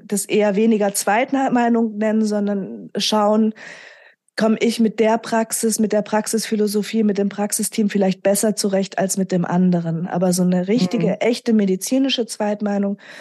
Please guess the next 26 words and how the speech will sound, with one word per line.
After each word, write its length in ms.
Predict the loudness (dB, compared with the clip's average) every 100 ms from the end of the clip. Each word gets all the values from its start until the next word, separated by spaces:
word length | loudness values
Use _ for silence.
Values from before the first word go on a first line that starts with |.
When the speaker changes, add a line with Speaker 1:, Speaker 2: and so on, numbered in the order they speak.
| -20 _
Speaker 1:
würde 240 | 0 0
ich 360 | 0 -2 -2 -2
immer 420 | 2 2 2 0 -2
an 120 | -2
eine 140 | 0
Uniklinik 840 | 0 2 2 0 -2 -2 -2 -4 -2
oder 260 | -2 -2
an 100 | -2
ein 140 | -2 -2
Zentrum 640 | -4 -4 -4 -6 -6 -8 -10
für 80 | -6
die 100 | -6
Krankheit 380 | -4 -6 0 4
gehen. 200 | 4 4
Speaker 2:
Mhm. 140 | 2 0
Das 140 | 0
Speaker 1:
Ja. 60 | 0
Speaker 2:
war 160 | 2
auch 160 | 2 0
die, 140 | 0
die 320 | 2 4 2 0
Speaker 1:
<laughs> 180 | -2
Speaker 2:
Frage 260 | -2 -2 0
eben 240 | 0 0
von 240 | -2 -2 0
einer, 460 | 2 0 -2 -10